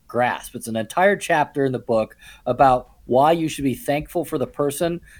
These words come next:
that's willing to be, and it does, blunt doesn't mean, need to be mean. It doesn't mean to be curt, it, but it needs to be straightforward. And everybody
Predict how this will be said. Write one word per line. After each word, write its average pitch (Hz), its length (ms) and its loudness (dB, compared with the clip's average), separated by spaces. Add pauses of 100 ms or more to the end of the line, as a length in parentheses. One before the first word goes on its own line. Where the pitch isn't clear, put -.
(100)
that's 131 160 -4
willing 147 360 0
to 139 120 -8
be, 139 240 -4 (160)
and 262 100 2
it 254 80 -2
does, 247 140 2 (340)
blunt 240 420 2
doesn't 170 420 -2
mean, 143 440 -2
need 151 220 -2
to 127 40 -10
be 127 140 -2
mean. 117 400 0
It 117 100 -4
doesn't 139 220 0
mean 147 140 0
to 127 40 -4
be 117 120 -4
curt, - 420 0
it, 127 220 -4
but 139 140 4
it 135 140 -4
needs 139 260 -4
to 165 100 -4
be 131 160 -2
straightforward. 120 800 -4 (420)
And 135 320 -2 (600)
everybody 147 580 2